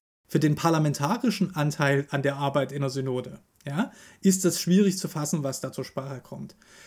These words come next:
Für den Anteil in der geistlichen Weggemeinschaft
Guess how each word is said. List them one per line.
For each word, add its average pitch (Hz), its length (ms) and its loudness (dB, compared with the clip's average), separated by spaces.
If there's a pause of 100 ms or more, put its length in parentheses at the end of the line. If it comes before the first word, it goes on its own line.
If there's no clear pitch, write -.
(140)
Für 196 260 8
den 175 200 6
Anteil 160 540 2
in 147 140 0
der 139 100 4
geistlichen 147 680 0
Weggemeinschaft 143 1000 2